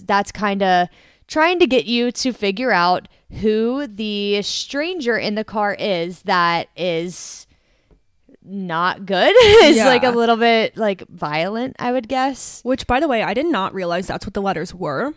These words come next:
Speaker 2: Like, I
Speaker 1: Really?
Speaker 2: understood that the letters were, like, potentially a stalker or something of that sort, but I was like, "Oh, it's an outsider." Like, I did not put together that, that maybe it was someone in the car or not until, like, much, much later. So if you guys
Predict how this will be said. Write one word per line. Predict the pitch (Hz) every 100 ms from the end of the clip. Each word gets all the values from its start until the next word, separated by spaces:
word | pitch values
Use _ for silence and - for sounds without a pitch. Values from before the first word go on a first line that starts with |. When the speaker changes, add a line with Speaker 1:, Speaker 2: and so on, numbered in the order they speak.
| _
Speaker 2:
Like, | 208 208
I | -
Speaker 1:
Really? | 220 233
Speaker 2:
understood | 262 269 - 254 208
that | 208
the | 214
letters | 208 190 208 220
were, | 214
like, | 196 170
potentially | - - 208 - 202 180
a | -
stalker | 180 - 233 233 302 302
or | 240
something | - 226 214
of | 190
that | 180 170 -
sort, | - 208 220
but | 269
I | 233
was | 220
like, | 214 196 - - - -
"Oh, | 233 240
it's | 196 -
an | 220
outsider." | - 190 - - 101
Like, | 131 202
I | - 226
did | 262
not | 254 202 170 170
put | 208
together | - 175 156 208
that, | 226 -
that | 175 -
maybe | 196 196 196
it | 160
was | 185
someone | 175 151
in | 180
the |
car | 160 190 170 285 339
or | 226 190
not | 170 156 320 - - - - -
until, | 233 240 233 214
like, | 190
much, | 196 208 202 180 -
much | 202 202
later. | 185 208
So | 220 220
if | 190
you | 226
guys | 220 214 208 -